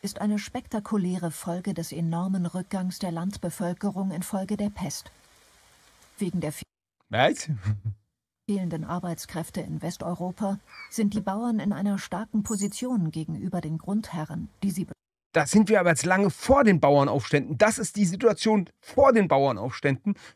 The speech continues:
Speaker 2: die dann letztlich zu den Bauernaufständen führt, weil da wollen die, äh, Grundherren das wieder zurücknehmen. Jetzt macht ihr wieder einen Riesensprung.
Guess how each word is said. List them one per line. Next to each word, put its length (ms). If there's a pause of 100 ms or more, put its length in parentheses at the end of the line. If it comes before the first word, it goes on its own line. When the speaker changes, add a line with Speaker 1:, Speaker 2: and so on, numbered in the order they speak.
(160)
Speaker 2:
die 80
dann 360 (200)
letztlich 400
zu 100
den 100
Bauernaufständen 760
führt, 200
weil 120
da 240
wollen 240
die, 180 (440)
äh, 160
Grundherren 380
das 120
wieder 160
zurücknehmen. 580 (180)
Jetzt 140
macht 180
ihr 60
wieder 100
einen 100
Riesensprung. 580